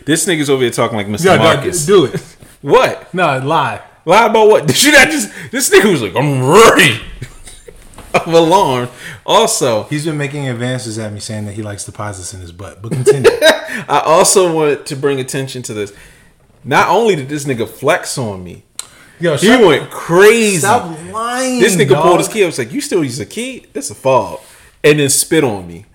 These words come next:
Speaker 1: So this is our last <laughs> episode. But fuck all that. Welcome to Loose Laces episode sixty. We finally got our fucking merch. If you're watching this, look at my titty. Look at his titty. You got the calm one.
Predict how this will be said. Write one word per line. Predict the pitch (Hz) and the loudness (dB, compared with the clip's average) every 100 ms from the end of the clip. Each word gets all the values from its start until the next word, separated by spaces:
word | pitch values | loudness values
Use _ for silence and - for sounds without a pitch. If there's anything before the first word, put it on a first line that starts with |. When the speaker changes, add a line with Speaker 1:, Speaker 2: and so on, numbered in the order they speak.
| - | -20
Speaker 1:
So | - 139 | -6 -4
this | 151 | -4
is | 147 | 0
our | 123 | 0
last | 110 117 117 - | 2 0 0 0
<laughs> | |
episode. | 127 127 - - - 539 539 302 - - _ - - - - | -2 -2 -2 0 6 6 6 0 -2 -20 _ -20 -18 -16 0
But | 233 196 - | 2 2 -2
fuck | 233 202 | -4 0
all | 147 131 | 0 2
that. | 156 143 - - _ _ - | 0 -2 -4 -18 _ _ -2
Welcome | 139 156 131 | -2 -2 -4
to | |
Loose | 123 135 139 | -4 -4 -2
Laces | 123 120 | -4 -2
episode | 123 120 123 - 117 107 | -4 -4 -6 -4 -4 -6
sixty. | - - 151 - 156 151 165 - _ _ _ - | -6 -4 -4 -4 -6 -8 -8 -14 _ _ _ -6
We | 131 | -6
finally | 135 175 180 180 | 0 0 2 2
got | 175 165 | 2 2
our | 160 156 | 2 0
fucking | - 156 147 131 | -2 -4 -4 -2
merch. | 147 165 - - - - _ _ _ | 0 0 -4 -14 -16 -20 _ _ _
If | 151 143 | 0 2
you're | 143 | 2
watching | 123 143 175 - 214 | 2 2 0 -2 -2
this, | 240 - - - - - _ - | -2 -6 -10 -16 -20 -20 _ -10
look | 117 | -6
at | 127 | -4
my | 120 | -4
titty. | 117 147 135 151 165 | -6 -4 -4 -4 -10
Look | 131 120 | -8 -8
at | 120 | -4
his | 131 131 | -6 -6
titty. | - 139 143 175 - _ | -2 -2 0 -4 -16 _
You | 135 123 | -10 -4
got | 113 | -4
the | 120 | -4
calm | - 147 139 151 | -8 -4 -4 -4
one. | 156 175 | -6 -10